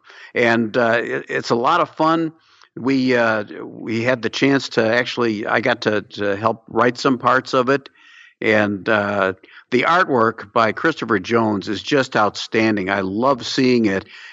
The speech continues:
And he, he's caught, you know, uh, seeing yourself and seeing how well he's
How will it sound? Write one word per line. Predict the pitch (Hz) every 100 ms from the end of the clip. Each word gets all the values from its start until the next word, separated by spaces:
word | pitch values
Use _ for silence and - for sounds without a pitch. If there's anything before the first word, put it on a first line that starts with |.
| -
And | 110 113 127
he, | 117 135 147
he's | 131 127
caught, | - 165 147 -
you | 156
know, | 117 101 - - _ - -
uh, | - -
seeing | - 196 226 180
yourself | 127 - 185 190 117 - - _ _ - -
and | 127
seeing | - 196 160
how | - 156
well | 123 143 147
he's | 123 117 98